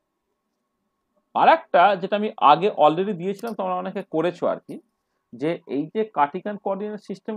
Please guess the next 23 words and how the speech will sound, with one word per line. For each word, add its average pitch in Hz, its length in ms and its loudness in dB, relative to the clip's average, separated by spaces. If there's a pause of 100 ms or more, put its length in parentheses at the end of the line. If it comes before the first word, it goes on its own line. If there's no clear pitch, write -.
থেকে 165 220 -12
তুমি 160 140 -14
যখন 165 240 -10
পোলার 151 240 -4
কোঅর্ডিনেট 175 420 -10
সিস্টেমে 160 380 -10 (220)
আসছো, - 420 -2 (760)
এইটা, 127 240 -8 (720)
তো - 40 -10 (180)
এইটাও 151 280 -4
কিন্তু 247 200 -10
একটা 226 160 -8
lengthy 165 380 -8
calculation। 143 580 -6 (600)
এবং 139 140 -8
কি - 140 -18
করে 190 240 -4
করতে 175 260 -4
হবে 233 200 -2
আমরা 247 220 -2 (300)
আগে 170 220 2
দেখিয়েছি, 226 520 -6 (640)
হ্যাঁ, 233 300 -2